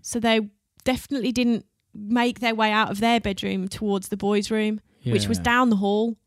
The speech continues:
Speaker 1: Um, so, however, on the day of the murders,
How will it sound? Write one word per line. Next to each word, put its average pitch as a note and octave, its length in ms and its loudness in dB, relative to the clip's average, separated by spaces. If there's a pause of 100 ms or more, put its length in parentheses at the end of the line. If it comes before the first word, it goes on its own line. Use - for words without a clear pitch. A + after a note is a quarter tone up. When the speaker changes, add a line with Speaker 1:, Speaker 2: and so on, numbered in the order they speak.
(960)
Speaker 1:
Um, A3 440 4 (100)
so, B3 360 6 (120)
however, B3+ 640 0 (160)
on E4 420 2
the C#4+ 80 0
day C#4+ 300 4
of B3+ 140 -4
the A#3 60 0
murders, A#3 760 2